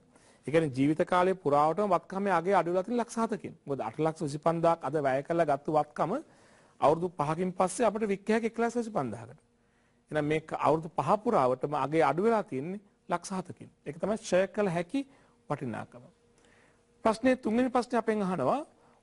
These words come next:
වාර්ෂික ක්ෂය ප්‍රමාණය සරල මාර්ග ක්ෂය ක්‍රමයට අනුව. සරල මාර්ග ක්ෂය ක්‍රමේදී වාර්ෂික ක්ෂය ප්‍රමාණය හොයන්නේ කොහොමද? අපි ඉස්සෙල්ලා කරගෙන ගත්තා. ක්ෂය කළ හැකි වටිනාකම බෙදීම ජීවිත කාලය. එහෙම නැත්නම් ක්ෂය කළ හැකි වටිනාකම ගන්නේ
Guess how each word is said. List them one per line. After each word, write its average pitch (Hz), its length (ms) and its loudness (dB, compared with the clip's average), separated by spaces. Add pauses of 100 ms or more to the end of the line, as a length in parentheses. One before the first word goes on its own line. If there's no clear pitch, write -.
වාර්ෂික 220 400 4
ක්ෂය 214 260 -2
ප්‍රමාණය 175 520 0
සරල 202 340 0
මාර්ග 208 280 0
ක්ෂය 196 260 -2
ක්‍රමයට 202 320 -4
අනුව. 131 220 -4 (840)
සරල 208 340 4
මාර්ග 254 300 0
ක්ෂය 202 300 0
ක්‍රමේදී 220 460 0
වාර්ෂික 175 380 2
ක්ෂය 208 240 -2
ප්‍රමාණය 202 360 0
හොයන්නේ 196 300 0
කොහොමද? 214 240 -2 (180)
අපි - 220 -12
ඉස්සෙල්ලා 175 260 -2
කරගෙන 127 260 -2
ගත්තා. - 300 -12 (580)
ක්ෂය 170 280 4
කළ 220 200 0
හැකි 214 220 2
වටිනාකම 170 640 -2
බෙදීම 156 340 -2 (380)
ජීවිත 170 340 -4
කාලය. 110 360 -8
එහෙම 160 200 -4
නැත්නම් 196 320 -4 (960)
ක්ෂය 175 200 6
කළ 220 120 0
හැකි 226 140 0
වටිනාකම 226 420 -2
ගන්නේ 269 300 -2